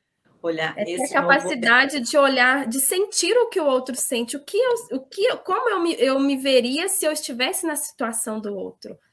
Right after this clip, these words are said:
Speaker 2: né?
Speaker 1: Esse
Speaker 2: Então, é a gente fazer
Speaker 1: positivo, né?
Speaker 2: essa
Speaker 1: Uhum.
Speaker 2: Exato.
Speaker 1: E aí a gente pode falar até das,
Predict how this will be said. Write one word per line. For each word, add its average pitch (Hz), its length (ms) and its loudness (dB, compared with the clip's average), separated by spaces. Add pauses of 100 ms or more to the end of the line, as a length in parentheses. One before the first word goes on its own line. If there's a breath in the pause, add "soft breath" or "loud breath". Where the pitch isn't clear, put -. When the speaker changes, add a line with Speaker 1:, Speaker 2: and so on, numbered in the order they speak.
(200)
Speaker 2:
né? 208 160 -6
Speaker 1:
Esse 247 120 -6
Speaker 2:
Então, 226 120 -4
é 233 120 -4
a 233 80 0
gente 247 340 -6
fazer 247 300 -4
Speaker 1:
positivo, 339 260 -2
né? - 60 -12
Speaker 2:
essa - 20 -20 (760)
Speaker 1:
Uhum. 185 260 -14
Speaker 2:
Exato. 202 580 -12 (880 loud breath)
Speaker 1:
E 226 120 2
aí 214 240 4
a 226 40 2
gente 233 260 -8
pode 208 240 -2
falar 190 260 -6
até 196 280 -4
das, 269 260 -6